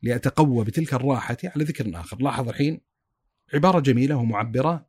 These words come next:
ولطيفة ومكاشفة، والأصل مثل هذه الأعمال تخبى، لكن واضح أن الشيخ يريد أن ينبه التلميذ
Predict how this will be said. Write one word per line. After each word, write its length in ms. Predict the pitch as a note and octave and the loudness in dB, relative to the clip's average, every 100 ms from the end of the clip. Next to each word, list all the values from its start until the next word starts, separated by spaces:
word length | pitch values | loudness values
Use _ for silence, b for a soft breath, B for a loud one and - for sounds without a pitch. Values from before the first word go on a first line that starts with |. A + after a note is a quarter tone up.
| _ | _
ولطيفة 720 | B2+ D3 D#3+ E3 B2+ B2+ C3+ | 4 6 6 4 2 2 -2
ومكاشفة، 760 | C#3+ D3 F#3 G#3+ G3+ C3+ B2+ C#3 B B B B B B | 2 2 4 2 2 -2 -2 -4 B B B B B B
والأصل 480 | D3 D#3 G3+ G3 E3+ | 6 8 6 6 4
مثل 220 | E3+ D#3 | 2 2
هذه 160 | D3+ C#3+ | 2 2
الأعمال 300 | B2+ D#3+ C3 | 2 2 2
تخبى، 580 | C3 - D#3 A#2+ C#3 D#3 | 0 -2 0 2 2 0
لكن 220 | C3+ B2 C#3+ | -4 0 2
واضح 280 | E3+ D3+ | 2 2
أن 60 | C#3 | 0
الشيخ 280 | C3+ C#3+ - | 2 0 0
يريد 260 | C3 C3+ | 0 2
أن 80 | C3 | 2
ينبه 400 | B2 C#3 C3 G#2+ | 4 2 2 -2
التلميذ 420 | G2+ C#3+ C3+ G2+ | -2 4 4 4